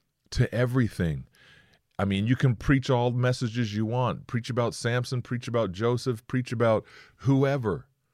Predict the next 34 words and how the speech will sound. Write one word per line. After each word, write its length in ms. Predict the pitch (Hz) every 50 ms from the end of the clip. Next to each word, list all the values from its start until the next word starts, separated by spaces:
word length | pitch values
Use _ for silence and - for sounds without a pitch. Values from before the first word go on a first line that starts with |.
| _ _ _ _ _ _ _ _ _ _ _ - _ _ _ _ _ _ _ _ _ _ -
The 180 | 104 113 -
end 220 | 90 120 127 131 135
of 100 | 135 110
the 120 | 110 107
day, 640 | 90 82 78 98 110 117 123 117 101 98 98 104 101 - _ _ _ _
if 260 | - 98 98 - -
we 160 | 98 104 98
don't 560 | 82 76 71 98 92 98 110 123 127 98 - -
learn 400 | 90 98 98 95 95 98 95 90
to 140 | - -
love 500 | 87 82 85 90 95 101 110 120 117 110
one 200 | 101 92 87 85
another, 360 | 82 78 73 71 67 67 64 67
if 140 | 65 -
we 60 | 90 87
don't 340 | 78 104 110 120 127 90
learn 320 | 98 101 104 107 110 113 101
to 40 | 95
love 380 | 92 92 95 104 113 113 104
the 100 | 95 98
lost 500 | 87 85 92 95 101 107 107 113 - -
and 120 | 101 85 87
the 60 | 82
hurting 360 | 80 101 110 110 107 107 92
and 140 | 87 80 76
the 40 | 73
suffering 580 | - - - 113 110 113 - 87 80 73 73
and 100 | 71 71
our 80 | 71 73
brothers 380 | 73 82 98 104 107 107 95
and 80 | 92 -
sisters 320 | - 101 92 - 90 -
in 80 | 85 73
Christ, 500 | - - 107 110 117 98 95 92 - -